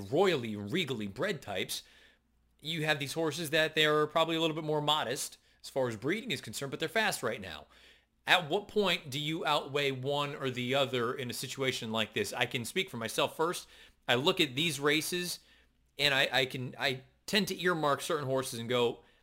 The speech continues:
"Maybe not here." To your point, you bring up whether it's a turf pedigree,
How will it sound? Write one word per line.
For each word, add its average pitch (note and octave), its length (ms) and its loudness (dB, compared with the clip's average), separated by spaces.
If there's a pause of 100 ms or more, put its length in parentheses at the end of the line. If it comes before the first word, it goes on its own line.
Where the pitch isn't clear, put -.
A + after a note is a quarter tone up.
(180)
"Maybe D#3+ 340 0
not E3 260 0
here." A2+ 280 -4
To D#3+ 140 -6
your D3+ 120 0
point, C3+ 320 -6
you B2+ 80 -2
bring B2 240 -2
up A#2+ 160 -4
whether G2+ 220 -4
it's G#2 120 -10
a B2+ 40 -10
turf C3+ 300 -6
pedigree, F2+ 500 -8